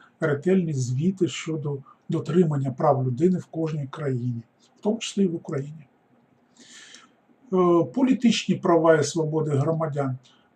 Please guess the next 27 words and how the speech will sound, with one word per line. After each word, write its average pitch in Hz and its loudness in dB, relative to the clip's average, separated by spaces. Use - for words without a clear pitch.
Ну, 208 4
для 165 0
нас, - -2
е, 165 4
мабуть, 160 -2
вони 156 -4
найбільш, 135 -2
так 127 -6
би 139 -4
мовити, 135 -4
е, 147 -6
важливі, 175 2
тому 156 -2
що 147 -6
не 160 -2
так 165 0
давно 156 -2
ж 147 -4
у - -2
нас 139 -2
була 143 0
Революція 143 -4
Гідності 175 -2
і 147 -4
показала, 147 -2
чого 156 -2
варті 156 0